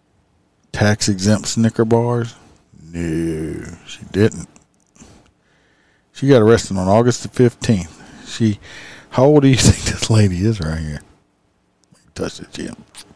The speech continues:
Tuck that again. Uh, she's, uh, twenty-eight years old. She's from Prince,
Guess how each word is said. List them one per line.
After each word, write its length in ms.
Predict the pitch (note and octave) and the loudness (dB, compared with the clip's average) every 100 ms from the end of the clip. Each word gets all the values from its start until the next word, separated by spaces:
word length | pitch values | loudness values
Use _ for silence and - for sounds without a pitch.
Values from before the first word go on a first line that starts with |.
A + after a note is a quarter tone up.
| _ | _
Tuck 140 | - _ | -20 _
that 220 | - - | -20 -20
again. 160 | - - - - - - - - | -20 -20 -20 -20 -18 -18 -16 -8
Uh, 400 | - A2 G2+ F#2+ - _ _ _ _ _ | 0 2 2 0 -8 _ _ _ _ _
she's, 400 | - - C3 A2+ | -6 0 2 2
uh, 300 | G#2+ F#2 E2 - - - _ _ _ _ _ _ _ _ _ _ _ _ _ | 2 0 -4 -12 -20 -20 _ _ _ _ _ _ _ _ _ _ _ _ _
twenty-eight 760 | - - C3+ B2 B2+ - A#2+ A2 | -12 0 0 2 0 2 0 0
years 360 | A#2 A2 G2+ G2 | 0 2 2 0
old. 280 | F#2 E2 - - - _ _ _ _ _ _ _ _ _ _ _ _ _ _ | -4 -6 -16 -20 -20 _ _ _ _ _ _ _ _ _ _ _ _ _ _
She's 220 | - A#2+ | -6 -4
from 240 | - E2+ F2+ - _ _ _ _ | -4 -8 -12 -20 _ _ _ _
Prince, 800 | - - B2+ C#3+ - - - - | -6 0 2 2 -2 -14 -8 -8